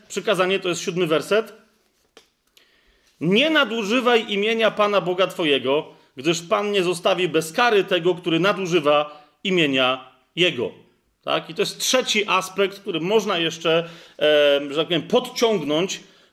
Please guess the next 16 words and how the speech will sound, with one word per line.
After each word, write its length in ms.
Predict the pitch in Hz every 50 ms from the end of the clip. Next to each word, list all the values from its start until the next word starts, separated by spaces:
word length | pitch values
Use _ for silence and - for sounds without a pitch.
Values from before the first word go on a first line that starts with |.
| _ -
pod 200 | 208 214 214 214
historię 800 | - 202 - - 202 185 175 170 175 170 170 170 170 170 - -
bałwochwalstwa. 1500 | 127 117 113 180 175 185 190 180 147 151 180 175 - - 180 160 147 139 135 - - - 147 120 98 - - - - _
Czyli 220 | - 147 151 147
kiedy 260 | - 196 175 180 185
ktoś 420 | 180 - - 202 185 180 - - - - - - _ _
posługuje 580 | - 196 170 - 202 180 175 220 233 226 208 -
się 160 | - 196 185
imieniem 520 | 185 - 185 185 196 196 185 180 170 165
Bożym, 400 | - 185 214 208 202 214 214 208 -
ale 200 | 170 156 160 160
nadużywa 960 | 170 180 208 233 226 185 220 208 160 170 180 151 139 135 131 131 135 - - - _ _ _ _ _ _ _ _ _ _ _ _ _ _ _ _ _ _ _ _ _ _ _ _ _ _ _ _ _ - _ _
tego 240 | - - 180 165 170
imienia. 420 | 170 160 147 135 113 107 98 90 - - _ _ - - _ -
Dla 180 | 147 214 240
pewności 840 | 240 294 294 247 254 233 208 165 - - 220 247 254 233 - -